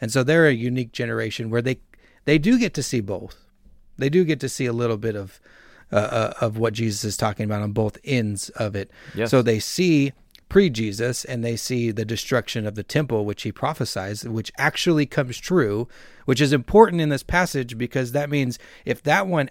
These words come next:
Speaker 1: actually comes true, all these other ones are also going to come true.
Speaker 2: Exactly.
Speaker 1: And the disciples aren't necessarily gonna see all of it, but they're gonna see some of it.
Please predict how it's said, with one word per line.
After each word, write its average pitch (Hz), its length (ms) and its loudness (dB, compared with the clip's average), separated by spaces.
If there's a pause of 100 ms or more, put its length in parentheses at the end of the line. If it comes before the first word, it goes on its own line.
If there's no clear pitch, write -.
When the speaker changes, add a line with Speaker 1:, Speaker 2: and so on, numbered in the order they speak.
Speaker 1:
actually 156 460 0
comes 135 380 -2 (200)
true, 131 500 2 (840)
all 143 160 -4
these 170 220 -4
other 196 220 -4
ones 143 200 -8
are 131 180 -12
also 202 320 -6
going 123 300 -8
to 117 120 -14
come 110 220 -12
true. 107 360 -8
Speaker 2:
Exactly. 87 500 -6 (120)
Speaker 1:
And 135 140 -2
the 131 60 -2
disciples 151 560 0
aren't 139 200 -4
necessarily 135 280 -2
gonna 117 160 -4
see 117 160 -6 (120)
all 160 280 4
of 120 80 4
it, 107 140 -2
but 117 80 -4
they're 113 100 0
gonna 107 140 -4
see 101 160 -10
some 147 300 -4
of 104 120 -2
it. 95 240 -8